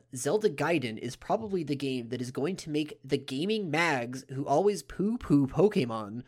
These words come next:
most excited about Space World. As someone who has played all the Zelda games a lot and seen them develop from the early stages into polished masterpieces, I can say that Zelda Gaiden did not disappoint.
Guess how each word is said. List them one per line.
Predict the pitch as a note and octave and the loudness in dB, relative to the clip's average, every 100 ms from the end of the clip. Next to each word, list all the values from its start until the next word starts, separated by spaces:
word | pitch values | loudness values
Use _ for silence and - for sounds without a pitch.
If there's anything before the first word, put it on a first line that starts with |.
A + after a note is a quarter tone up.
| _ - - | _ -20 2
most | D#3 G3+ - | 4 6 2
excited | - E3+ C#3 B2 | 2 2 4 2
about | C3 D3+ | 0 -2
Space | - E3+ G3 - | 0 2 2 -2
World. | E2+ C#2 - _ _ _ _ _ _ | -10 -10 -14 _ _ _ _ _ _
As | C3+ - | -2 0
someone | F3+ G3+ D#3 | 2 0 0
who | E3+ D#3+ | 2 4
has | C3+ | 2
played | - - D3 C3+ - _ | -2 0 2 2 -2 _
all | C#3+ G#3+ A3+ | 2 6 6
the | D#3+ | 4
Zelda | C#3 B2 A#2 | 0 -2 -4
games | A#2+ A#2 G#2+ F2+ | -6 -6 -8 -14
a | |
lot | F#2 C#3 D3 D#2+ - _ _ | -10 -4 -2 -4 -10 _ _
and | C#3 B2+ | -4 -4
seen | - G#3 F#3 | -4 -4 -2
them | E3+ | -2
develop | C3+ B2 D#3+ B2 - | -2 -2 0 0 -4
from | B2+ | -6
the | A#2 - | -8 -6
early | C#3+ F3 E3 | -2 -2 -2
stages | - D#3+ C#3 A#2+ G#2+ | -2 0 0 -2 -8
into | - B2+ - B2 - | -8 -8 -6 -8 -8
polished | - - F3+ E3+ - B2 | -10 -4 -2 -2 -4 -4
masterpieces, | D#3 F#3 - B2 - A2 G2+ G2 - | -2 -2 -4 -8 -8 -12 -12 -14 -6
I | F3 | -6
can | E3 C3+ | -4 -4
say | - C3 | 0 0
that | B2+ - | 0 -6
Zelda | A2+ F3 F3+ | -2 -2 0
Gaiden | C#3 C#3 C3 A#2 | -2 -2 -2 -6
did | A2+ F#2+ | -8 -6
not | C3 D#3+ - | -4 -4 -6
disappoint. | A#2+ B2 A#2 F#2 - | -8 -8 -8 -12 -14